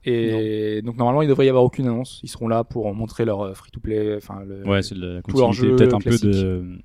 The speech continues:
Speaker 2: sur la prochaine extension, euh, World of Warcraft.
Speaker 1: C'est ça.
Speaker 2: Peut-être deux, trois nouveaux trucs, mais c'est tout, quoi.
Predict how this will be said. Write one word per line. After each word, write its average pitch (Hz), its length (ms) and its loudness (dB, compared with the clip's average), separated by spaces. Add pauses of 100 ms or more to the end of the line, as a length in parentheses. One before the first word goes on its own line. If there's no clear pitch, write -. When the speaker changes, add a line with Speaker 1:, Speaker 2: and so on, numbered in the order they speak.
(140)
Speaker 2:
sur 101 180 -8
la 92 100 -2
prochaine 95 360 -12
extension, 95 500 -10
euh, 85 120 -12 (300)
World 87 200 -8
of - 100 -10
Warcraft. 117 340 -6
Speaker 1:
C'est - 120 -12
ça. 110 260 -6
Speaker 2:
Peut-être 98 220 -6
deux, 101 100 -2
trois 98 200 -4
nouveaux 101 260 0
trucs, - 280 -2
mais 95 60 -8
c'est 95 140 -8
tout, 107 120 -8
quoi. - 160 -20